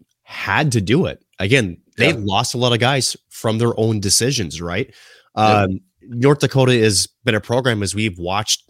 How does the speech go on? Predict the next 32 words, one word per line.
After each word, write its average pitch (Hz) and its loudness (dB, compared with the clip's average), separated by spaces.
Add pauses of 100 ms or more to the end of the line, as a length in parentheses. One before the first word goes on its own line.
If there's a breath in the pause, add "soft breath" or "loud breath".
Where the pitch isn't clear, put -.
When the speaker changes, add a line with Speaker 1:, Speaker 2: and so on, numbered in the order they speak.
Speaker 1:
year 95 -4
over 95 -4
year, 110 -2
that 98 0
hasn't 107 -4
had 98 -2
to 104 -4
tap 95 -4
into 107 -2
it. 73 -8 (580 loud breath)
Um, 104 2 (120)
they 113 2
were 131 4
kind 135 2
of 127 0
forced 147 -2
to 131 0
this 98 -2
year, 82 -4
and 92 -6
there 120 -2
was, 98 -4
there 107 2
was 113 4
that 113 0
question 110 -2
mark 110 -4
of 98 -6
could 104 -6
the 95 -10
coaching 98 -4
staff 85 -2